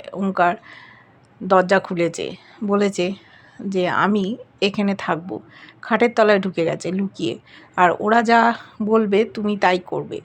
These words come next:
আমি সমস্ত ভিডিও রেকর্ডিং করে নেব।" যথারীতি চলে এসছে কিছু বদমাইশ ছেলে, রায়ানও ওদের মধ্যে আছে। ওমকারের সাথে খুব খারাপ আচরণ করছে,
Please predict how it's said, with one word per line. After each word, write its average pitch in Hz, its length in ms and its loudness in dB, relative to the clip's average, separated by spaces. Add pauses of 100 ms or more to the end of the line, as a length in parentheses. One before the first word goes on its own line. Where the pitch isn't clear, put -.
(380)
আমি 214 200 2
সমস্ত 214 440 -2
ভিডিও 196 320 0
রেকর্ডিং 180 400 -2
করে 165 220 -4
নেব।" 151 160 -8 (480)
যথারীতি 208 600 0 (640)
চলে 208 300 4
এসছে 196 300 -2 (180)
কিছু 202 220 -6
বদমাইশ 185 460 0
ছেলে, 185 340 -4
রায়ানও 185 460 2
ওদের 180 200 -2
মধ্যে 175 340 -6
আছে। 156 300 -4 (160)
ওমকারের 208 500 -2
সাথে 190 260 -2 (540)
খুব 247 240 2 (600)
খারাপ 185 320 2
আচরণ 175 440 -2
করছে, - 360 -8